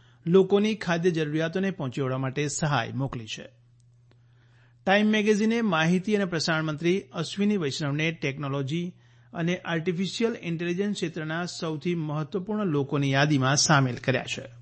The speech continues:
પીઆઈબી દ્વારા પીએમ કુસુમ યોજના હેઠળ નકલી મંજૂરી પત્રની છેતરપિંડીથી સાવધ રહેવા લોકોને સૂચના આપી. અબુધાબીના ક્રાઉન પ્રિન્સ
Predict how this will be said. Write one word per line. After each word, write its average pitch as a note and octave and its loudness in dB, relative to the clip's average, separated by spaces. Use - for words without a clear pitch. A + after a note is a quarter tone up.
પીઆઈબી G#3 8
દ્વારા A#3+ 6
પીએમ G#3+ 4
કુસુમ G#3 2
યોજના D3 2
હેઠળ C#3+ 2
નકલી F3 2
મંજૂરી D#3+ 2
પત્રની D#3 0
છેતરપિંડીથી E3 -2
સાવધ C#3+ -4
રહેવા C#3 0
લોકોને D#3+ 4
સૂચના C#3 -4
આપી. - -8
અબુધાબીના G3+ 6
ક્રાઉન F3 0
પ્રિન્સ F3+ -2